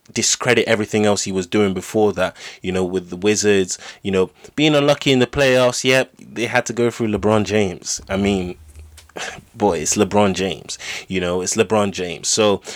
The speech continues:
for me, John Wall, when healthy, um, expect the Wizards to be better this season when he comes back. Um, but I definitely think, you know, I,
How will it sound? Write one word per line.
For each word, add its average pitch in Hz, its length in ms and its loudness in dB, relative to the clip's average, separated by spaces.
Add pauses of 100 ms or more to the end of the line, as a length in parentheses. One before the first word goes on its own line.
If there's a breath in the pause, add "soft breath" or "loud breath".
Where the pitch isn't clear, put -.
(140 loud breath)
for 107 100 -2
me, 113 300 2
John 127 320 2
Wall, 120 180 4
when 107 240 2
healthy, 101 640 0 (340 loud breath)
um, 90 340 2
expect 170 320 0
the 135 80 2
Wizards 131 380 0
to 120 80 -2
be 113 120 2
better 117 340 0
this 113 180 2
season 110 340 0
when 104 120 2
he 101 80 -2
comes 104 320 -2
back. - 420 0 (400 loud breath)
Um, 95 400 2
but 98 320 2
I 104 100 0
definitely 104 540 -2
think, 98 440 -2 (520 loud breath)
you 98 140 -6
know, 95 80 0
I, 98 160 2